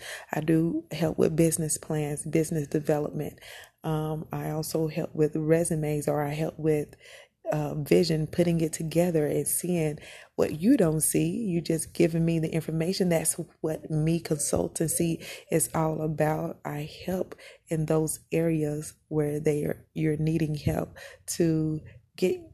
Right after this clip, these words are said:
your vision off the ground the right way. Um, and so I just create that space all around. It's a sing-, it's a hub. It's a hub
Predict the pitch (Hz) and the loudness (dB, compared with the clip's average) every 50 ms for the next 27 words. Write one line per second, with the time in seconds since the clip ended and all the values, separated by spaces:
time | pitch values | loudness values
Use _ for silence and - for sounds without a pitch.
0 | - - - - - - - - - - - 175 165 175 185 196 180 156 156 165 | -20 -20 -20 -20 -20 -20 -20 -20 -20 -10 -4 0 4 6 6 6 6 4 4 4
1 | 165 147 151 147 156 - - - 151 151 156 - - - - 160 147 151 151 151 | 4 2 0 -4 -6 -4 -2 0 0 0 0 -4 -4 -4 -2 0 4 6 6 6
2 | 147 147 143 143 143 147 147 147 151 147 147 147 147 - - - - 151 151 147 | 4 2 0 -2 -2 -2 -2 -2 0 0 0 0 0 -2 -4 -2 0 2 2 2
3 | 143 - - 156 156 - - - - - - - - 349 - 170 160 160 156 156 | 2 2 0 0 -2 -4 -8 -14 -16 -16 -16 -14 -8 -4 0 0 2 2 0 0
4 | 156 156 160 - - - 180 - - 190 190 185 185 185 185 208 202 - - - | -2 -4 -6 -6 -4 -2 0 4 6 6 6 6 6 4 4 2 0 2 2 4
5 | 214 202 202 208 202 - 185 180 - - - - - 170 151 156 139 - - - | 6 8 8 8 8 6 6 6 6 4 2 4 4 2 2 0 -2 -2 -4 -2
6 | - - 170 175 185 180 170 160 160 156 151 151 170 170 - - 180 - - - | 0 0 2 4 4 4 4 4 2 0 0 0 0 2 2 4 4 4 4 4
7 | 185 180 175 - - 170 - 170 156 - - 180 156 143 - - - - - - | 4 2 0 0 0 2 2 2 2 2 4 2 4 2 2 -2 -6 -12 -18 -16
8 | - - - - - _ - 214 170 - - 175 165 160 - - - 180 180 185 | -16 -16 -16 -18 -16 _ -6 -4 -4 -2 0 0 -2 -2 -2 -4 -2 0 2 2
9 | 185 185 - | 2 0 -2